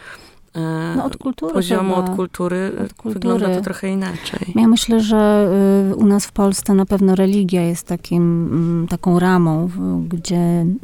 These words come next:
Speaker 2: staramy się jednak nie ruszać, e, tego krzyża, papieża, kościoła. Em, to troszeczkę nas gdzieś tam ogranicza w, w tych działaniach.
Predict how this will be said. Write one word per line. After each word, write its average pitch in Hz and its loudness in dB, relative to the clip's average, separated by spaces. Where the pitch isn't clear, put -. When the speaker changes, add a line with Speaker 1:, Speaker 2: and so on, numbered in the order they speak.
Speaker 2:
staramy 180 2
się - -2
jednak 185 2
nie 202 4
ruszać, 180 -2
e, 175 0
tego 175 -2
krzyża, 185 0
papieża, 180 0
kościoła. 170 0
Em, 190 4
to 196 4
troszeczkę 196 0
nas 190 4
gdzieś 190 -2
tam 185 2
ogranicza 190 2
w, 175 -2
w - -14
tych 180 -2
działaniach. 180 2